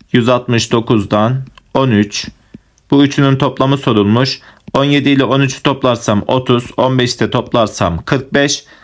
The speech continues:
Burada sorumuzun doğru cevabı kırk beş olarak bulunur. Geçtik. Bu arkadaşlar, bu güzel bir soru ya. Ben şimdi buna bir çözüm yapacağım ama belki daha pratik, daha güzel bir çözümü vardır. Şimdi bakalım.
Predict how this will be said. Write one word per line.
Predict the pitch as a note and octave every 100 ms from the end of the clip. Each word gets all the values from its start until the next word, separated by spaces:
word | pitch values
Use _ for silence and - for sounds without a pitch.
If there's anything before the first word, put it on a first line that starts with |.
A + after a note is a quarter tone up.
| _
Burada | C3+ C3 C3
sorumuzun | C#3+ C3 B2 A#2 G#2+
doğru | A#2+ B2
cevabı | A2 G#2+ G2 G#2 -
kırk | C3+ A2
beş | A2 -
olarak | G#2+ A#2 F#2+ A#2 -
bulunur. | C3+ A#2+ G2+ A2 - _ _ _ _ _ _ _ _ _ _ -
Geçtik. | D#3 D#3+ - C3+ C3+
Bu | D3 D3
arkadaşlar, | C#3 C#3 D#3 C#3+ C#3+ C#3+ B2
bu | B2
güzel | B2 B2 D3 C#3
bir |
soru | C3+ A2+ G#2
ya. | G#2 A2
Ben | B2+
şimdi | C#3 - D3 C3+
buna | C#3+ C#3
bir | C3+
çözüm | D3+ C3 C#3+
yapacağım | C#3+ D3+ C#3 D3+
ama | C#3+ C#3+ E3 - - _ -
belki | B2+ C#3 D3 D#3
daha | C#3+ D3
pratik, | E3 C#3+ D3+ D3
daha | D3+ C#3+
güzel | C#3 D3+ C#3+
bir | C#3
çözümü | D#3 C3 C#3+
vardır. | C#3+ D3+ C#3 C3
Şimdi | C3 - E3
bakalım. | E3+ F3 C3+ A#2 C3